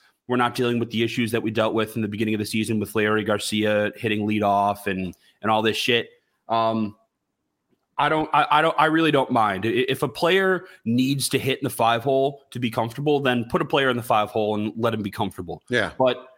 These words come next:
Speaker 1: it, it, it, Major League Baseball players are adaptable. You know, whatever's working that, that, that day,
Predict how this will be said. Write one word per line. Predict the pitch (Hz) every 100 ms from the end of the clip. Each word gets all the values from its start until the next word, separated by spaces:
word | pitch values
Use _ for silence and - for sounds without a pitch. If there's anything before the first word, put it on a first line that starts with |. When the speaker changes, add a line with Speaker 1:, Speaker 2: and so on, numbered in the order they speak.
| _ _
Speaker 1:
it, | 151
it, | 143 147 - -
it, | 151 - _ 151
Major | 170 208 185
League | 139
Baseball | 127 127
players | 110 113 104
are | 101
adaptable. | 92 90 87 - 87 87 - - _
You | 120
know, | 120 117
whatever's | 123 139 156 185 156
working | 131 135 147 123
that, | 123 123 110
that, | 113 113 -
that | 113 107
day, | 110 110 113 113